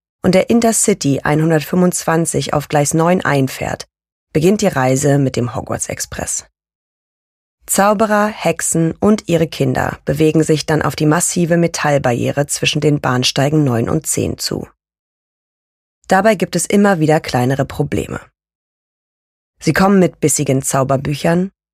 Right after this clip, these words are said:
lassen doppelschwänzige Wassermolche auf den polierten Bahnhofsboden fallen oder verschwinden etwas zu laut und mit zu viel Aufsehen durch die feste Barriere.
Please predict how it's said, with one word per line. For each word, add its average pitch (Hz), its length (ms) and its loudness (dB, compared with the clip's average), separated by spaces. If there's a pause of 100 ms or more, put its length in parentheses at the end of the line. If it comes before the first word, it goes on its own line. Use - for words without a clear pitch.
(200)
lassen 147 520 2
doppelschwänzige 151 960 0
Wassermolche 147 720 2
auf 139 100 -4
den 147 140 0
polierten 160 480 0
Bahnhofsboden 147 720 0
fallen 156 400 2 (480)
oder 277 300 4
verschwinden 220 640 0
etwas 226 420 -2
zu - 160 -2
laut 123 560 -2
und 160 160 -2
mit 160 160 0
zu - 160 -4
viel 196 180 0
Aufsehen 127 580 -2
durch 131 180 -6
die 147 100 -2
feste - 340 -2
Barriere. 151 560 -4